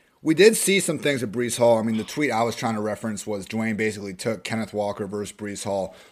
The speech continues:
rushing only. Like, Kenneth Walker was just crushing with every single concept. Weren't quite seeing the same thing with Breece Hall. But to Dwayne's point, fit does matter. And it sounds like a lot of things the Jets wanna do match exactly what Breece is doing. So, Dwayne, walk us through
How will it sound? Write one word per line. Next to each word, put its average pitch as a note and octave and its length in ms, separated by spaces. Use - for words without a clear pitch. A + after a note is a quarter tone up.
rushing E3+ 680
only. B2+ 680
Like, A#2+ 260
Kenneth E3+ 300
Walker A#2 340
was G#2 100
just G#2+ 160
crushing A2+ 380
with G2 140
every A2 240
single G2+ 300
concept. C#3 600
Weren't A#2+ 220
quite A2+ 260
seeing A2 240
the G#2 80
same G#2+ 300
thing G#2 240
with G2 180
Breece G2 240
Hall. C#3+ 320
But A2 120
to F#2+ 80
Dwayne's G#2+ 280
point, G3 380
fit - 400
does A2+ 320
matter. C3 340
And A#2 160
it - 0
sounds G#3 300
like D3 200
a C3+ 40
lot A2+ 120
of A2 100
things A2+ 160
the G2 60
Jets C3+ 300
wanna A#2 200
do G#2+ 280
match G#2+ 260
exactly G2 380
what F#2+ 120
Breece G2 260
is F2 100
doing. E2+ 240
So, F2+ 240
Dwayne, A2 360
walk G#2+ 220
us - 160
through G#2 260